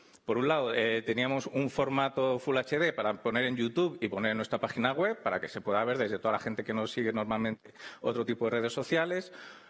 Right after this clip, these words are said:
Formato cuadrado de alta calidad para redes sociales, sobre todo Facebook e Instagram. Ahora ya estamos en Twitter también. Y luego un formato más pequeñito, también cuadrado, por si la gente lo quería compartir por, por WhatsApp, que se lo podía descargar desde,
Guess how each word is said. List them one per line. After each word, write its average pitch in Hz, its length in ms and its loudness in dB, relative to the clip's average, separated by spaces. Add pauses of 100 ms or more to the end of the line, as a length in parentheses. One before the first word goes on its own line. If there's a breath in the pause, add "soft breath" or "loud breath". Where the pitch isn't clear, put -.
(160 loud breath)
Formato 143 400 2
cuadrado 143 400 4
de 131 80 4
alta 131 180 0
calidad 143 380 2
para 101 220 2
redes 117 260 0
sociales, 165 480 2
sobre 107 240 0
todo 113 220 2
Facebook 117 500 0
e 123 120 0
Instagram. 143 680 0 (220)
Ahora 113 220 2
ya 113 120 2
estamos 113 300 -4
en 110 80 -4
Twitter 120 280 -2
también. 175 400 0 (920)
Y 156 80 0
luego 151 220 4
un 151 100 0
formato 147 380 2
más 117 160 0
pequeñito, 143 400 2
también 117 280 0
cuadrado, 151 480 0 (360 loud breath)
por 139 100 2
si - 100 -2
la 143 80 4
gente 139 240 0
lo 143 120 0
quería 117 260 2
compartir 123 560 0
por, 113 400 2
por 104 140 2
WhatsApp, 101 440 0
que 98 100 -10
se 95 40 -10
lo 95 100 -8
podía 107 240 2
descargar 110 460 0
desde, 107 480 0